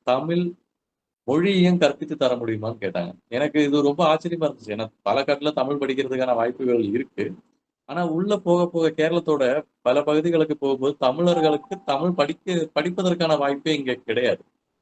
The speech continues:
அப்ப அதை வந்து, அ, ஏற்படுத்தி கொடுக்கறதுக்கு நமக்கு ஒரு வாய்ப்பாவும் இருக்கு. And, அ, நம்ம வந்து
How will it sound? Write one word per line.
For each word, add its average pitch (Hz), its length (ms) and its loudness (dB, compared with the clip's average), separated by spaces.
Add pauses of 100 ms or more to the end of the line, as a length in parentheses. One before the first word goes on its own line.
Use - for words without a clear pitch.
(460)
அப்ப 143 220 -6
அதை 151 360 0
வந்து, 196 340 4 (920)
அ, 117 280 0 (1120)
ஏற்படுத்தி 175 400 -2
கொடுக்கறதுக்கு 151 760 2
நமக்கு 160 340 0
ஒரு 151 100 4
வாய்ப்பாவும் 131 500 2
இருக்கு. 120 280 -2
And, 127 400 0
அ, 110 440 -2
நம்ம 143 240 4
வந்து 156 260 4